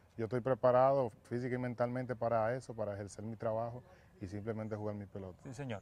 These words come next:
Speaker 2: Azulejos del Toronto para la temporada dos mil once, eh,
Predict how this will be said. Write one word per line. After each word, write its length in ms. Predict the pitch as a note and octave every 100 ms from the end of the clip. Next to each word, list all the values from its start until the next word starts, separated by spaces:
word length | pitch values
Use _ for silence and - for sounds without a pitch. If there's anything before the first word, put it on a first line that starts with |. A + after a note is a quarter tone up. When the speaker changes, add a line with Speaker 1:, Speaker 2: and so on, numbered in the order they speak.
| -
Speaker 2:
Azulejos 460 | C3 D3+ D3 F#3
del 120 | G3 E3
Toronto 460 | E3+ F3 E3+ F3
para 260 | - D3 C#3
la 120 | C3+
temporada 500 | B2+ A2+ B2 C3+ D3+
dos 140 | C3+
mil 180 | B2+ C#3
once, 380 | D#3 D#3+ E3 D#3+ - - - -
eh, 400 | B2 B2 A#2+ A#2